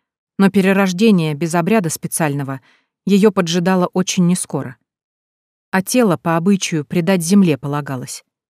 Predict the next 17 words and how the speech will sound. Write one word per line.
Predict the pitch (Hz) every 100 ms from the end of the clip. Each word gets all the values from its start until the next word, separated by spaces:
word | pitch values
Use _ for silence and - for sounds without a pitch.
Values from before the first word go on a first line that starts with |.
| _ _ _ _ _ _ _
Сколько | - - 240 220
бы | 190 185
зла | 196 202
маг | 185 180 -
не | 175
совершил | - 175 175 - 233 185
за | 160
свою | - 156 156
долгую | 160 151 151 165
жизнь, | 160 131 131 - _ _ _ _ -
но | 208 214
у |
него | 202 190 208 202
имелись | 190 190 185 175
ученик | 185 - 190 220 - - _
и | 180
внук, | 180 214 - -